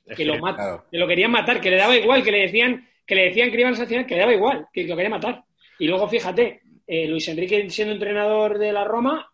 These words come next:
Speaker 2: Tassotti era ayudante del, del Inter y le fue y le dio la mano y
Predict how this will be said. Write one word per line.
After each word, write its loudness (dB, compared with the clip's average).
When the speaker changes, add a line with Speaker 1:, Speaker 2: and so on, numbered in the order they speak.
Speaker 2:
Tassotti -4
era 0
ayudante -4
del, -2
del -6
Inter 0
y -6
le -10
fue -6
y -2
le -4
dio -2
la -4
mano -2
y -2